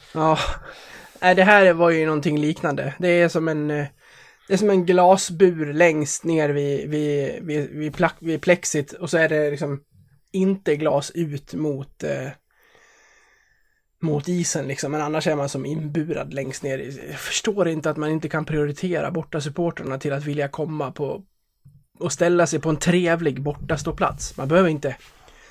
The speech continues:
glassa till det liksom, men, men bara hålla den öppen och, och, och inte, och inte så ihoptryckt efter isen så att man verkligen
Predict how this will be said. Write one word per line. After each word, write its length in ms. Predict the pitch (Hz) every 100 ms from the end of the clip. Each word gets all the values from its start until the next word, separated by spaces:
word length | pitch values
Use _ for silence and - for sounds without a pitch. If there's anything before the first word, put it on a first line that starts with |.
| _ -
glassa 500 | 160 151 - - 135
till 340 | 233 302 151
det 100 | 113
liksom, 440 | 120 - - 147
men, 160 | 170 180
men 160 | 160 160
bara 360 | 165 - 175 127 - - -
hålla 380 | - 185 220 175
den 180 | 147 139
öppen 580 | 190 - - 214 147 127
och, 220 | 151 151
och, 360 | 117 143 139 135 - _ _ _ _ _ -
och 100 | 160
inte, 580 | 151 143 147 143 135 - _
och 100 | 165
inte 200 | 160 170
så 160 | 160 160 _ _ _ -
ihoptryckt 720 | 151 - 196 - 208 147 -
efter 220 | 147 -
isen 480 | 170 180 - 127 127
så 80 | 135
att 60 |
man 240 | 135 139 139
verkligen 520 | 151 170 208 139